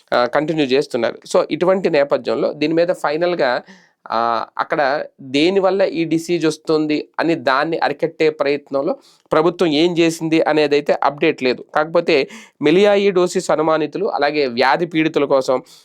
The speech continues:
జీజీహెచ్లో ఒక ప్రత్యేక వార్డు అయితే ఏర్పాటు చేశారట. తురకపాలెనికి సంబంధించిన నలభై ఎనిమిదేళ్ల వ్యక్తి తీవ్ర జ్వరంతో చేరారు. చెస్ట్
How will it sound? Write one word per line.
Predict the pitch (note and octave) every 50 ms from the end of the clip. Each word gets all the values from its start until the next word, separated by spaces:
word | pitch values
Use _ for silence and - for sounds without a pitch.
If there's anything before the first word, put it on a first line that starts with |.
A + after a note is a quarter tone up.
| _ _ -
జీజీహెచ్లో | C3+ E3 F#3 E3 G3+ G3 G3 D3+ - - D#3 D3
ఒక | - - - D3 C#3 -
ప్రత్యేక | C#3 C#3 - - F3 E3+ E3+
వార్డు | C#3+ B2+ C3 D3 E3 D#3 D#3+
అయితే | D#3+ D#3 E3
ఏర్పాటు | D3 C3 - - C#3+ C3 C3
చేశారట. | B2 B2 B2 - B2+ A2+ A#2 - A#2 A2+ - _ - - - _ _ -
తురకపాలెనికి | E3 F3 F3 G3 F3+ F#3 F3 F3 F3 E3+ E3 E3+
సంబంధించిన | E3 D3+ D#3 D3+ D3+ D#3 D#3+ C#3
నలభై | B2+ B2+ B2+ C3 D3+ D#3 D#3 D#3
ఎనిమిదేళ్ల | D#3 D3+ D3 D3 C#3+ C3+ C#3+ D3+ D#3+ E3 D3 - A#2+
వ్యక్తి | C3 C3 - - D#3 B2 - _ -
తీవ్ర | D3+ D#3 E3+ E3 D#3+
జ్వరంతో | C#3 C3 C#3+ C#3 D3+ D3+ D3 D#3+ D3+ - C#3
చేరారు. | B2+ B2+ B2 A#2 A#2 A#2 - - - _ _ _ _ _ - -
చెస్ట్ | F#3+ F#3+ F#3+ - -